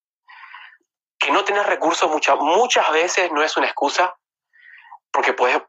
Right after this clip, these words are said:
uno puede buscar recursos, uno toca puertas y uno se te va a abrir. Que uno no es inteligente el noventa y nueve por ciento de las veces es una excusa,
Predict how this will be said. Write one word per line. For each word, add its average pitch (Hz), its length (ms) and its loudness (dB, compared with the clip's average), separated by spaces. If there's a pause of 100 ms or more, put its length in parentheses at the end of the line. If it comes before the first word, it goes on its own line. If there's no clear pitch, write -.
uno 139 260 2
puede 139 180 2
buscar 131 460 0 (720)
recursos, 147 720 0 (400)
uno 143 380 2
toca 160 280 0
puertas 175 320 0
y 135 60 -2
uno 151 140 0
se - 100 -8
te 123 60 -2
va 117 80 4
a - 20 4
abrir. - 280 -2 (920)
Que - 100 0
uno 175 120 4
no 202 100 2
es 202 60 2
inteligente 175 880 -2 (340)
el - 140 -2
noventa 139 260 0
y 139 40 0
nueve 165 100 0
por 170 100 -2
ciento 156 120 -4
de 147 60 4
las 170 120 -2
veces - 120 -2
es 135 180 -2
una 127 100 0
excusa, - 520 0